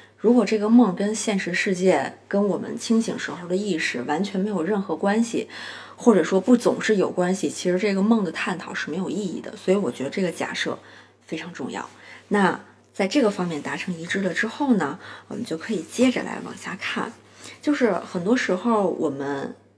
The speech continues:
知道自己做梦了，但是一醒来发现，我刚才做梦了，我梦见什么来着？就是前一秒好像还记得，但是睁开眼的一瞬间就忘了。为什么我们会忘呢？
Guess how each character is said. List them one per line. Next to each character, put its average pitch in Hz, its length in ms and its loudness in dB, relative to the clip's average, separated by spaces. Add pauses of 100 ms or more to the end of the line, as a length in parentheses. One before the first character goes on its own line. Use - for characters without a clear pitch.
知 247 160 6
道 202 140 6
自 180 140 -2
己 151 80 4
做 190 160 2
梦 185 280 2
了， 127 80 -6
但 175 160 -4
是 165 460 -4 (200)
一 196 60 0
醒 147 240 -4
来 - 160 -10
发 156 160 -10
现， 165 380 -6 (800)
我 165 80 -14
刚 190 120 -8
才 196 200 -4 (400)
做 - 120 -6
梦 202 240 -2
了， 170 80 -8
我 - 280 -12
梦 202 160 -4
见 175 100 -6
什 - 140 -8
么 - 120 -8
来 196 160 -6
着？ - 140 -10 (580)
就 254 140 4
是 233 80 8
前 208 380 4
一 277 40 6
秒 185 160 6
好 180 160 -8
像 165 140 -8
还 147 200 -4
记 160 180 -4
得， 123 60 -4
但 190 180 -2
是 180 60 -6
睁 233 200 2
开 233 200 0
眼 196 120 -2
的 - 80 -6
一 160 80 -4
瞬 160 220 -4
间 165 240 -6 (300)
就 - 140 -6
忘 214 240 4
了。 98 120 -6 (300)
为 247 100 6
什 180 240 0
么 131 300 -4 (800)
我 170 80 -6
们 160 120 -10
会 190 140 -8
忘 202 340 -2
呢？ - 160 -14